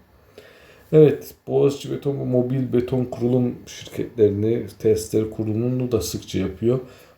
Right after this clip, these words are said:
Bu yönüyle oldukça mobilite bir şirket ve istenildiği yerde bu hizmetleri verebiliyor ve geleceğe emin adımlarla ilerliyor sevgili arkadaşlar. Üç yüz milyon liralık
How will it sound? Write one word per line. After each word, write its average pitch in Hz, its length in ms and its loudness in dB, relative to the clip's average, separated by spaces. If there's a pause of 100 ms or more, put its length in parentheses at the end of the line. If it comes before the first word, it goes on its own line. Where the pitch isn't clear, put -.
(120)
Bu 110 60 -4
yönüyle 113 340 2
oldukça 104 500 0
mobilite 104 520 0
bir 113 120 2
şirket - 640 -6 (500)
ve 113 60 -8
istenildiği 110 720 0
yerde 101 420 0
bu 101 80 -2
hizmetleri 95 560 -2
verebiliyor 98 580 -2 (500)
ve 104 180 2
geleceğe 98 600 2
emin 107 320 -2
adımlarla 90 800 -4 (160)
ilerliyor 92 480 0
sevgili 90 380 -2
arkadaşlar. 92 720 -4
Üç - 240 -14
yüz 104 120 -2
milyon 95 360 0
liralık 98 500 -4